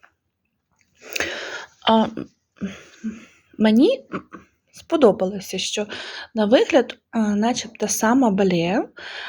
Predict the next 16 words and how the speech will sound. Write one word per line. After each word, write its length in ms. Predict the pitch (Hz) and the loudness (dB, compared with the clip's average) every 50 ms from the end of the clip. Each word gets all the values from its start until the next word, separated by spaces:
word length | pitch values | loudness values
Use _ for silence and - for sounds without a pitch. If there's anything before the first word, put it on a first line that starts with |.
| - - _ _ | -14 -14 _ _
але 400 | - - 208 202 202 202 208 202 | -2 0 0 2 2 2 2 0
ціна, 760 | 196 202 - - 202 196 190 185 196 208 240 302 339 339 403 - - _ _ _ _ - | 0 -2 -4 -2 0 2 2 2 2 2 2 2 2 0 -2 -6 -12 _ _ _ _ -4
м, 360 | 214 208 208 208 208 202 202 | -2 -2 0 0 0 0 2
відрізняється. 1080 | 190 220 214 202 220 220 220 202 220 208 202 190 180 170 - - - - - - - - - - - _ - 214 220 202 190 - - - - - - - - - - - - - - - _ _ _ _ _ _ _ _ _ _ _ _ _ _ _ _ _ _ _ - - - - - - - - - - - - _ _ _ - | 2 2 2 2 2 2 2 2 2 2 2 2 2 0 -2 -6 -10 -12 -10 -10 -10 -12 -14 -20 -14 _ -2 0 0 0 -2 -2 0 2 2 2 0 -2 -8 -14 -20 -20 -20 -20 -20 -20 _ _ _ _ _ _ _ _ _ _ _ _ _ _ _ _ _ _ _ -14 -14 -12 -12 -14 -16 -16 -18 -20 -20 -20 -20 _ _ _ 2
І 160 | 277 294 392 - - _ _ _ | 4 4 4 2 -4 _ _ _
ось 260 | 233 247 262 262 - | -2 -2 -2 -2 -6
така. 560 | - - 233 - _ - - 170 170 185 185 - _ _ _ _ _ _ _ _ _ _ _ _ _ _ _ _ _ _ _ _ - - 220 _ _ _ _ - - - - - - - - - - - - - - - - - - - - - | -8 -10 -10 -10 _ -10 -8 -6 -6 -6 -6 -8 _ _ _ _ _ _ _ _ _ _ _ _ _ _ _ _ _ _ _ _ -20 -20 -20 _ _ _ _ -20 -12 -12 -12 -12 -12 -16 -20 -20 -20 -20 -20 -20 -12 -12 -10 -10 -10 -12 -2 2
Також 360 | 269 247 196 - - 190 - | 2 2 2 2 -2 -4 -4
щось, 460 | - - 196 220 - - - - - - | -4 -4 -6 -6 -8 -10 -14 -14 -10 -8
м, 400 | - 185 185 - - - - - - - 190 185 - 214 196 | -6 -6 -6 -6 -8 -10 -10 -12 -12 -14 -14 -10 -10 -10 -6
євро, 580 | - 196 202 202 196 196 190 202 220 269 277 | 0 2 4 4 4 4 2 2 0 0 0
одна 240 | 233 240 233 233 233 | 0 0 0 0 0
масочка 560 | 220 214 208 208 208 - 190 - - - 190 | 0 0 -2 -2 -2 -4 -6 -6 -6 -6 -6
євро, 680 | 190 196 196 208 233 302 359 359 349 320 311 285 294 294 - - - - - - - - - - - - _ | -6 -4 -4 -2 -2 2 2 2 2 2 2 2 0 -2 -4 -12 -16 -16 -18 -18 -18 -20 -20 -20 -20 -20 _
а 80 | 240 220 | -10 -6
одна, 680 | 214 208 196 190 - 220 233 247 262 262 240 190 - | -4 -4 -4 -4 -2 -2 0 2 4 2 2 0 -2